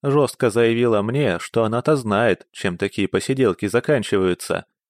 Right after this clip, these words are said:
поэтому даже передавать это приглашение Володе не станет. Он творчеством занялся, третью песню уже пишет.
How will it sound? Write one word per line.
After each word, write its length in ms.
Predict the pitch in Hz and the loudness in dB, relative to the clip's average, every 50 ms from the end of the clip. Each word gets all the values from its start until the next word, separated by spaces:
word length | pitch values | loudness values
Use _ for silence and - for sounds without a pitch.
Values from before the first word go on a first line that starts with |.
| _ _ - | _ _ 0
поэтому 480 | - 175 180 175 175 - 180 170 170 156 | 2 4 4 4 4 2 0 2 2 2
даже 260 | 151 156 156 147 156 | 4 2 4 2 2
передавать 600 | - - 160 165 160 151 151 120 104 110 110 - | 0 2 2 2 2 2 2 2 2 0 0 -2
это 180 | 131 - 123 | -2 -2 -2
приглашение 720 | 123 - 131 123 117 113 117 110 - 101 92 92 95 110 123 | -2 0 0 0 2 2 0 0 2 0 0 0 2 0 0
Володе 440 | 127 135 131 117 95 90 87 87 90 | 0 2 2 2 2 2 2 0 -2
не 120 | 95 110 | -2 -4
станет. 500 | 113 - - 117 98 87 85 82 78 - _ _ _ _ _ _ _ _ _ _ _ _ _ _ | -4 -4 -2 0 0 0 -2 -6 -10 -12 _ _ _ _ _ _ _ _ _ _ _ _ _ _
Он 220 | - 175 185 165 - | 0 0 0 0 0
творчеством 680 | - 92 101 120 127 - - 131 - - 151 143 135 | 0 0 0 0 0 -2 -6 -4 -2 -2 -2 -2 0
занялся, 640 | 120 135 135 135 131 127 - - 135 127 123 120 - _ _ _ _ _ _ | 0 0 0 0 0 0 -2 0 2 2 2 0 -2 _ _ _ _ _ _
третью 400 | - 160 180 180 - - - 95 | -2 0 0 0 0 0 -4 -4
песню 420 | - - 107 113 117 - - 117 113 | 0 2 0 0 0 0 -2 -2 -2
уже 180 | 107 117 113 | 0 0 0
пишет. 460 | - - 117 107 - 113 104 - - | 0 0 -2 -2 0 -2 -4 -4 -6